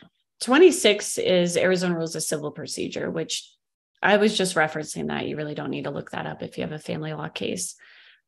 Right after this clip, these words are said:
But, um, if you go online and you do a search for Arizona Rules of Family Law Procedure, you'll see a link that has Westlaw in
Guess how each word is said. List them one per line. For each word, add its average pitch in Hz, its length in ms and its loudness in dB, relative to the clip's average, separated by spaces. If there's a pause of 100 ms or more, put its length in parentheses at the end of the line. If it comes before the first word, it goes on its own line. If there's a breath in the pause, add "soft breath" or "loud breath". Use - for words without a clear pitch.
(120)
But, 160 360 2
um, 156 400 -2 (400)
if 220 240 2
you 285 120 6
go 262 220 6
online 208 640 4
and 196 220 -2
you 190 100 2
do 180 200 0
a 190 40 0
search 190 460 0
for - 180 -4
Arizona 190 420 0
Rules 185 220 0
of 185 80 -6
Family 180 260 2
Law 175 140 2
Procedure, 220 840 0 (220 loud breath)
you'll 196 140 0
see 196 240 2
a 214 80 6
link 185 560 0
that 180 220 2
has 170 260 -2
Westlaw 208 760 0 (160)
in 170 500 -4